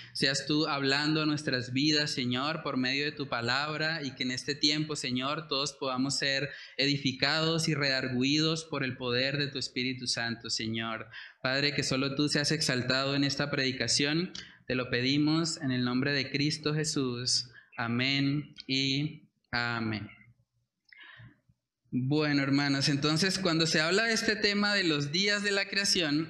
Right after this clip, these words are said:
algo que nos ayuda un poco como a, a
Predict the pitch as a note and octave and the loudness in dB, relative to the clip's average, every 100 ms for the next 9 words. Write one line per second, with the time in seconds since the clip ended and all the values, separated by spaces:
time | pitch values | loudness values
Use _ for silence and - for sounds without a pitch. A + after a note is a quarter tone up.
0 | - D#3 F#3+ A3 A3+ G3 E3+ D3+ C3+ D3+ | 0 0 0 0 0 0 2 0 0 2
1 | E3 E3 F3 F3 F3 E3+ F3 E3+ D#3+ C#3 | 2 2 -2 -4 -4 -4 -4 -2 0 0
2 | B2+ A#2 A2+ A2 - - - - - B2+ | 0 -2 -4 -8 -10 -14 -14 -10 -2 0
3 | A#2+ A#2+ | 2 0